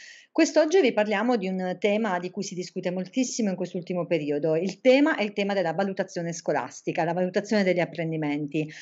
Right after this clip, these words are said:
Perché parlarne? Perché evidentemente in questo momento tutti si stanno un po' chiedendo come possiamo valutare, considerato che,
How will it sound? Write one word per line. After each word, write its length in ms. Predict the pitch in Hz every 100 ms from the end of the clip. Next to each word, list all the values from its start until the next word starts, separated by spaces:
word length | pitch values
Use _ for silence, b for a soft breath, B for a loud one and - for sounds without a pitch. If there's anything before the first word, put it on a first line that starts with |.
| B
Perché 260 | - 214 240
parlarne? 640 | 226 214 214 165 156 170
Perché 240 | 165 180 202
evidentemente 760 | 208 220 226 262 214 262 277
in 200 | 247 180
questo 320 | 180 254 254
momento 760 | 247 262 208 254 269 277 202 175
tutti 240 | 277 277
si 100 | 170
stanno 240 | 185 226 196
un 80 | 190
po' 140 | 214
chiedendo 560 | 208 262 185 226 202 -
come 400 | 302 233 180 170
possiamo 340 | 175 - 196
valutare, 600 | 180 226 285 180 214 247
considerato 640 | 190 170 - 196 - - -
che, 340 | 180 170 226